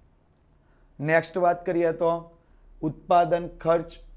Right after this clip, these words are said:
વિધેય સી ની ન્યૂનતમ કિંમત મેળવવા માટે. જો ન્યૂનતમ મેળવવા માટે બહુ સિમ્પલ, પ્રથમ વિધેય ઝીરો, દ્વિતીય વિધેય ઝીરો કરતાં મોટું, પણ ખર્ચ છે એટલે સી આવશે.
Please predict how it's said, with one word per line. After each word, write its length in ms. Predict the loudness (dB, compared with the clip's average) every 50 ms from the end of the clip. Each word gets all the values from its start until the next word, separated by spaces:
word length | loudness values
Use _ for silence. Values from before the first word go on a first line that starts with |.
| -20 -16 -16
વિધેય 500 | -12 -8 -6 -6 -4 0 0 0 0 0
સી 300 | -4 -6 -6 -6 -6 -6
ની 280 | -6 -8 -10 -10 -12 -14 -12
ન્યૂનતમ 540 | -10 -8 -8 -8 -8 -6 -4 -4 -4 -4 -6
કિંમત 380 | -10 -10 -10 -8 -10 -10 -8
મેળવવા 240 | -6 -6 -4 -4 -6
માટે. 260 | -6 -10 -10 -12 -10
જો 140 | -6 -4 -4
ન્યૂનતમ 500 | -2 -2 -4 -6 -6 -6 -6 -6 -6 -4
મેળવવા 260 | -2 -2 -2 -2 -2
માટે 260 | -4 -6 -6 -6 -4
બહુ 200 | -4 -2 -2 -4
સિમ્પલ, 420 | -4 -6 -8 -10 -8 -6 -6 -8 -8 -10 -16 -20 -20 -20 -20 -6
પ્રથમ 400 | -2 -2 -2 0 2 2 2 2
વિધેય 300 | 2 -2 -2 0 0 0
ઝીરો, 480 | 0 -2 -2 -2 0 2 2 2 2 0 -4 -12 -18 -14 -10
દ્વિતીય 380 | -8 -8 -8 -6 -4 -4 -2 -2
વિધેય 320 | -2 -4 -4 -4 -6 -6
ઝીરો 300 | -6 -6 -6 -4 -2 -2
કરતાં 400 | -2 -4 -6 -8 -6 -8 -6 -6
મોટું, 420 | -6 -8 -8 -8 -8 -10 -10 -12 -12 -18 -20 -20 -14 -8
પણ 140 | -6 -6 -6
ખર્ચ 460 | -6 -2 2 4 4 4 2 0 -6
છે 180 | -4 -2 0 0
એટલે 340 | 0 0 0 -2 -4 -6 -6
સી 320 | -6 -8 -6 -4 -2 -2
આવશે. 340 | -2 -4 -6 -10 -14 -18